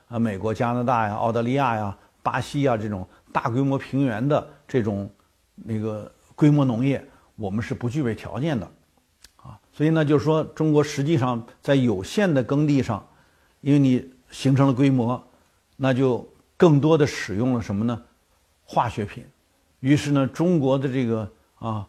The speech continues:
化学品的适用量，就是化肥、农药、除草剂啊，这些化学品的适用量比世界平均水平要高多少倍？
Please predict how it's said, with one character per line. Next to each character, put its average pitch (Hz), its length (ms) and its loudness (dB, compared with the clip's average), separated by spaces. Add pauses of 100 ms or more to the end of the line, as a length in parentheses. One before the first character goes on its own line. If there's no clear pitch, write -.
化 151 340 0
学 135 160 -2
品 113 200 -4
的 117 100 -2
适 - 240 -4
用 147 160 0
量， 156 220 -2 (160)
就 117 60 -18
是 110 60 -12
化 - 260 -12
肥、 117 120 -4
农 123 180 -2
药、 117 120 -2
除 120 200 -8
草 92 160 -8
剂 123 320 -6 (180)
啊， - 140 -20 (340)
这 143 140 0
些 135 120 -2
化 139 280 -2
学 110 80 -6
品 123 160 -2
的 110 80 -2
适 139 160 -6
用 135 140 -2
量 139 180 -2 (460)
比 110 120 -2
世 - 260 -4
界 135 140 2
平 139 280 0
均 180 140 2
水 90 200 -4
平 127 120 -4
要 127 120 0
高 151 220 2
多 180 200 0
少 139 80 -2
倍？ 151 400 -4